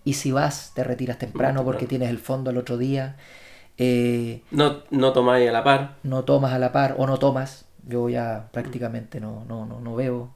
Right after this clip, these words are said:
Speaker 1: su champañita ahí pa' lo, pa' el bautizo, pa' el, pa' el año nuevo, y con eso igual al otro día con caña, imagínate.
Speaker 2: <laughs>
Speaker 1: Eh, entonces, eh, claro que la sociedad te, también te empieza a apartar, po, y
Speaker 2: Sí.
Speaker 1: ciertamente, y te empiezan a discriminar,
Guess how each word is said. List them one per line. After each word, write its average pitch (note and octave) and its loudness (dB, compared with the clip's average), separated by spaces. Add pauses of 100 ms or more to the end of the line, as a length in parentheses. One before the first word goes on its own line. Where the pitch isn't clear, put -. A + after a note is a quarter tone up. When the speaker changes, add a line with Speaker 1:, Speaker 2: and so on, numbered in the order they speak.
Speaker 1:
su A#2+ -10
champañita A#2+ -4
ahí A#2+ -2
pa' A#2+ -6
lo, A2+ -10
pa' B2 -4
el A2+ -4
bautizo, B2 -4
pa' B2 0
el, A#2 -2
pa' C#3 -4
el B2 0
año B2 -4
nuevo, C3+ -2 (100)
y B2 -6
con B2+ -4
eso C3+ -2
igual C3+ 2
al C3+ 2
otro C3 -2
día C#3 0
con B2+ -6
caña, D3+ 4
imagínate. D#3+ 6 (300)
Speaker 2:
<laughs> - -14
Speaker 1:
Eh, B2 2 (520)
entonces, E3 4
eh, B2 -2 (300)
claro G3+ 0
que G3 -2
la D#3+ -2
sociedad D#3 -2
te, F3+ 0
también C#3+ -2
te - -8
empieza F#3 -6
a - -2
apartar, - -6
po, - -4
y A2 2
Speaker 2:
Sí. - 2
Speaker 1:
ciertamente, F3 0
y C#3 -2
te B2+ 0
empiezan G3 -2
a E3 2
discriminar, C#3+ 2